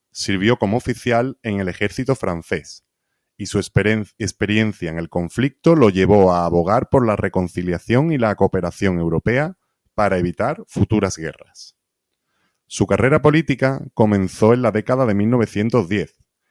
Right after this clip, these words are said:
y tras la Segunda Guerra Mundial desempeñó un papel fundamental en la reconstrucción de una Europa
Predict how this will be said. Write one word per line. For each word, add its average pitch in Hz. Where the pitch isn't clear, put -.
y 107
tras 98
la 92
Segunda 92
Guerra 101
Mundial 151
desempeñó 104
un 98
papel 101
fundamental 117
en 117
la 104
reconstrucción 92
de 82
una 95
Europa 135